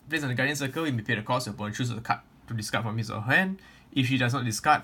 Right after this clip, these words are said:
this is a thirty-five K shield for one single card. So most likely your opponent is just gonna discard one card. And I love to op-, make my opponent discard cards because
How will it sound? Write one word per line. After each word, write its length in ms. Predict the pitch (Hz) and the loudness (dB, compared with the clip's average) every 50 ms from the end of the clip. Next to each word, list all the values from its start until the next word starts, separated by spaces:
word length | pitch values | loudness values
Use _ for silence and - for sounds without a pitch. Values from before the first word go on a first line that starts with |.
| - - | 0 -2
this 160 | 123 120 120 | -2 -2 -2
is 100 | 107 101 | -4 -8
a 60 | 95 | -8
thirty-five 680 | - - - 240 233 - 214 208 190 - 175 151 139 135 | -2 0 2 2 2 2 0 -2 0 4 4 4 4 2
K 220 | - 143 110 95 | 0 -2 -2 -2
shield 340 | 101 - - - 85 - - - - - - - - - - - | -2 -4 -4 -6 -8 -10 -12 -18 -20 -20 -20 -20 -20 -20 -14 -8
for 160 | - 107 98 | -6 -6 -2
one 220 | 101 113 113 110 | -2 -2 -2 -2
single 260 | 113 113 104 98 98 | -4 -6 -8 -8 -8
card. 200 | 98 - - - - - - | -8 -8 -8 -10 -12 -14 -8
So 160 | - - 240 262 | -2 0 0 2
most 160 | 269 262 240 | 2 2 2
likely 160 | 220 208 220 | 0 2 2
your 100 | 190 147 | 0 0
opponent 220 | 131 156 147 131 120 | 0 0 0 0 0
is 20 | |
just 140 | 123 117 - | 0 -2 -2
gonna 160 | 117 98 80 | -4 -4 -6
discard 360 | - 113 - - - - - | -6 -10 -10 -8 -8 -10 -10
one 100 | 78 - | -10 -12
card. 180 | - - - - - - - - - - - | -12 -12 -12 -12 -16 -20 -20 -20 -20 -8 -2
And 140 | - 196 190 | 0 2 2
I 80 | 180 | 2
love 120 | 185 185 180 | 0 -2 -2
to 100 | - 117 | -4 -6
op-, 120 | 101 101 - - - - - | -6 -6 -8 -12 -20 -10 -6
make 160 | 147 156 123 | -2 0 0
my 60 | 113 | 0
opponent 240 | 98 101 - 113 110 | 0 -2 -2 -2 -2
discard 300 | 107 104 - - 104 - | -2 -4 -6 -6 -8 -8
cards 260 | - - - - - | -8 -8 -6 -6 -8
because 420 | - - - 107 104 117 - - | -10 -6 -4 -4 -4 -4 -4 -8